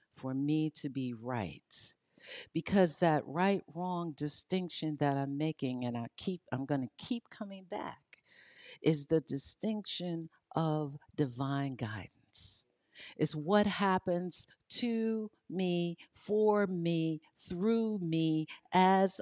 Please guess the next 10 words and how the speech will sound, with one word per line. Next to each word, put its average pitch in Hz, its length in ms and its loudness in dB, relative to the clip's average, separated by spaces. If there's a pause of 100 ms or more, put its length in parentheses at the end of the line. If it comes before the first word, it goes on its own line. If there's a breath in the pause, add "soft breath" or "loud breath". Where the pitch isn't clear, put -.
I 180 420 6 (120)
do 185 360 0
my 170 440 4
spiritual 165 720 -6
practice, - 1200 -8 (960 loud breath)
as 214 460 8
I 170 420 4 (180 loud breath)
come 202 400 0
from 226 600 -4
principle. 135 960 -8